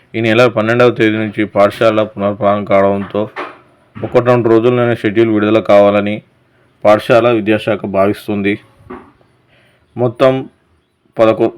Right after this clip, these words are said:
పంతొమ్మిది వేల మంది ఉపాధ్యాయులకు పదోన్నతులు దక్కుతాయని ఉపాధ్య-, విద్యాశాఖ వర్గాలు స్పష్టం చేస్తున్నాయి.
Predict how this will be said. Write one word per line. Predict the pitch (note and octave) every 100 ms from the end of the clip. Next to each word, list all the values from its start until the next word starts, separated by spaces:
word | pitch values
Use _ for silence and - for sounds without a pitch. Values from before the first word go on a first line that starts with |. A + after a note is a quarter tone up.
| -
పంతొమ్మిది | A2+ B2 B2 A#2
వేల | A#2
మంది | A2+ A2+ A2+
ఉపాధ్యాయులకు | G#2 A#2 A#2 A#2 A2+ A2
పదోన్నతులు | A2 G#2 G#2 A2 G#2+ G#2
దక్కుతాయని | G2 G2 - G#2+ G#2 G2+ A2+ - _ _ _ _ _ -
ఉపాధ్య-, | G#2 A2+ G#2 - _ G2+
విద్యాశాఖ | G#2 G#2 A#2 A#2 A2+
వర్గాలు | A2+ G#2 F#2+ G#2 G#2
స్పష్టం | - G2 A2 G#2
చేస్తున్నాయి. | G2+ - A#2 G#2 F#2